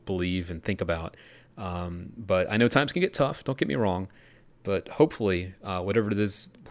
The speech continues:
whatever it is that you're going through or do you have going on, uh, is gonna smooth out for you. And don't forget, too, it's important to have people around you that can help you get through those things. And I think that's part of what,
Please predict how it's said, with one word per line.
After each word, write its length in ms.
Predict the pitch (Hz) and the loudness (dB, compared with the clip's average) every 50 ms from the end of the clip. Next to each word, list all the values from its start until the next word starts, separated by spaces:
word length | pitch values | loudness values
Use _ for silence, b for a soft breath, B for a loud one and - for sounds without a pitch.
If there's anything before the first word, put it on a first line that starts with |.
| - | 0
whatever 300 | - 107 92 101 135 143 | 4 6 8 8 8 8
it 60 | 127 101 | 8 6
is 120 | 95 - | 6 4
that 60 | - | 2
you're 80 | - 95 | -4 -4
going 380 | 98 95 90 87 87 82 87 - - - | -2 -2 -2 -2 -4 -6 -10 -14 -12 -6
through 300 | 92 92 85 85 85 85 - - - | -4 -2 -2 -4 -6 -10 -12 -8 -6
or 300 | 92 87 85 87 101 - _ - | -6 -6 -6 -8 -10 -14 _ -12
do 80 | - 95 | -10 -6
you 80 | 90 | -4
have 140 | 92 90 92 | -4 -6 -4
going 200 | 90 87 85 87 | -6 -6 -4 -2
on, 220 | 92 92 87 87 b b b b b b b b - - | -2 -4 -4 -6 b b b b b b b b -14 -10
uh, 280 | 104 90 87 85 87 - | -8 -8 -6 -8 -8 -8
is 320 | - 92 92 87 85 - - | -8 -8 -8 -8 -8 -10 -8
gonna 200 | - 95 92 90 | -6 -6 -6 -4
smooth 320 | - - - 117 104 95 | -4 0 2 4 6 6
out 200 | 107 110 113 117 | 6 4 4 0
for 180 | - - 113 107 | -2 0 2 4
you. 80 | 104 | 4
And 80 | 107 117 | 4 4
don't 100 | 170 170 | 2 0
forget, 220 | - 165 185 190 | 2 4 4 4
too, 240 | - - 180 190 180 | 4 6 4 6 6
it's 140 | 143 - - | 4 2 0
important 320 | 139 - - 156 160 - 135 | -2 2 4 4 4 4 2
to 40 | 127 | -2
have 140 | 139 139 | -2 -2
people 260 | - - 147 - 165 156 | 0 -2 -2 0 0 0
around 320 | 139 135 143 175 180 135 | 0 2 2 0 0 2
you 220 | 123 107 98 90 b b b b b b b b b b _ _ _ _ - | 4 4 4 2 b b b b b b b b b b _ _ _ _ -4
that 220 | - 117 123 - - | 4 4 4 4 6
can 420 | - 127 120 120 117 110 107 - | 4 4 4 6 4 2 0 -4
help 320 | - - 147 170 175 - - | 0 6 6 6 6 6 0
you 240 | 110 92 82 87 - _ _ _ _ _ - - | 0 0 0 -4 -10 _ _ _ _ _ -4 4
get 200 | 107 123 - - | 4 4 4 6
through 160 | - 123 104 | 2 2 4
those 260 | 104 98 92 - - | 6 4 4 4 2
things. 340 | - 113 98 92 87 85 - | 2 2 2 2 2 0 0
And 80 | 107 101 | 2 2
I 60 | 98 | 2
think 220 | - 131 123 - | 2 0 0 2
that's 180 | 117 110 - - | 0 0 0 -2
part 240 | - - 120 113 107 | 4 6 6 6 6
of 240 | 104 92 - - | 4 2 0 2
what, 240 | 110 104 95 95 - | 6 6 6 6 4